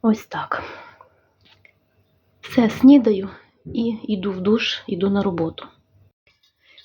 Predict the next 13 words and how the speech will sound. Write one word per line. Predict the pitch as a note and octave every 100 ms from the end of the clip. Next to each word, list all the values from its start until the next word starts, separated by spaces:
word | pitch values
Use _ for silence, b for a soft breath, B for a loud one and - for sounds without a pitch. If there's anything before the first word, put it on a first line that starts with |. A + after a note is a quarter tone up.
| b _
Так, | - A#3+ G#3+
снідати | - - D4 C#4 C4 B3+
буду | A#3+ A3+ A#3 B -
овочами | A3 G#3 G#3+ C4 C#4 C4 B3+ B B -
з | A3 G#3+
яєчком. | G#3+ G#3 G3+ - - G3+ -
І | -
просто | C4+ B3+ - A3+
захотілося | G#3 G#3+ G#3+ G#3+ G3+ G#3
огірка | G3 G3+ - F3+
такого | F#3 D#3+ F3+ F3+
великого, | F#3 F#3+ G#3 F3+ F3 F3
розрізала | F3 F3+ F#3+ F#3 F3